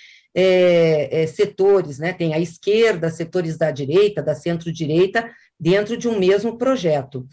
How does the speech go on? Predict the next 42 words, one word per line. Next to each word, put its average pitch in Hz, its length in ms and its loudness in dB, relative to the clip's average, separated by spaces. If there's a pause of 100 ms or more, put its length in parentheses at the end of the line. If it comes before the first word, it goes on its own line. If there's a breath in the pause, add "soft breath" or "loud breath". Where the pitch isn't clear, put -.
(380 soft breath)
Nós 262 260 2
ainda 285 240 0
não 302 160 -2
estamos 262 420 -2
conversando 220 720 -2
sobre 185 260 -2
as 175 100 -2
eleições 175 480 -2
de 175 100 -4
dois 165 240 -2
mil 170 140 -2
e - 20 -6
vinte 165 220 -4
e 165 40 -8
dois, 131 520 -4
sobre 165 500 0
política 175 420 -2
de 156 100 0
alianças, 156 760 -2
tática 160 360 -4
eleitoral. 165 600 0 (280 soft breath)
Vamos 175 220 -2
fazer 185 320 2
isso 202 220 -2
agora 175 300 0
a - 20 0
partir 190 400 -4
do 170 60 -16
segundo 185 400 -4
semestre, 156 680 -4 (260 soft breath)
em 160 120 -6
que 175 60 -2
a 170 40 2
gente 175 220 -2
começa 185 420 0
a 202 40 0
discutir 175 400 -6
a 175 40 0
estratégia 180 600 -2
política. 147 600 -10 (400 loud breath)
Óbvio 233 560 2
que, 165 380 0